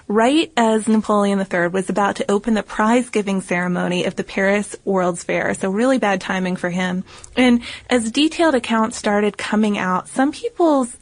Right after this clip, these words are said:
anger at Napoleon the third is really rekindled. You know, why did he get into this in the first place? And,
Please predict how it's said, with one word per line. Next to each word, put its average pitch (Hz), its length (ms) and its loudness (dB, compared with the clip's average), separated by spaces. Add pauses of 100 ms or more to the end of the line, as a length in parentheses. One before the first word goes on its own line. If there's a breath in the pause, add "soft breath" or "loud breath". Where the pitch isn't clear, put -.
anger 233 540 2
at 202 200 0 (280 loud breath)
Napoleon 220 540 0
the 190 80 -2
third 190 320 0
is 190 120 -4
really 226 400 0 (140)
rekindled. 233 720 0
You 220 80 0
know, 208 120 0
why 208 200 2
did 240 140 2
he 214 100 -4
get 202 180 -2
into 196 220 -2
this 185 220 -6
in 185 80 -4
the 185 40 -4
first 180 360 -4
place? 185 340 -2
And, 208 200 0